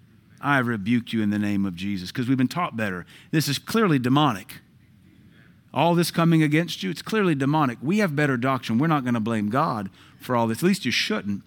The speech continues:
unless you're just an ignoramus when it comes to doctrine and you're one of those,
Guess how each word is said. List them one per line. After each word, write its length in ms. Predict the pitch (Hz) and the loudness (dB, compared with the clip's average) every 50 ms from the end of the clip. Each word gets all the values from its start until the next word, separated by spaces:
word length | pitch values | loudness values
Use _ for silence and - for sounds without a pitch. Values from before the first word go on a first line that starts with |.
| - - - - - - | -20 -20 -20 -20 -10 -2
unless 360 | 120 127 147 165 160 - - | 2 2 4 4 2 0 -2
you're 120 | 151 143 | -2 -2
just 240 | 135 127 139 123 - - | 0 -2 -4 -6 -4 -4
an 140 | 135 127 131 | -2 -2 -2
ignoramus 720 | 135 151 156 147 139 135 127 135 139 143 139 135 - - | 0 -2 0 0 2 2 2 4 4 4 4 2 0 0
when 120 | 127 120 | -2 -2
it 60 | 117 | 0
comes 200 | - 131 127 120 | 0 0 0 0
to 80 | 113 - | 0 -2
doctrine 420 | 104 123 143 151 151 - - 117 | -2 0 -2 -2 -2 -4 -2 0
and 120 | 113 113 120 | 2 2 4
you're 80 | 127 | 4
one 180 | 123 127 127 123 | 2 2 0 0
of 80 | 120 117 | 0 0
those, 320 | 120 117 120 110 - | -2 -2 -2 -4 -6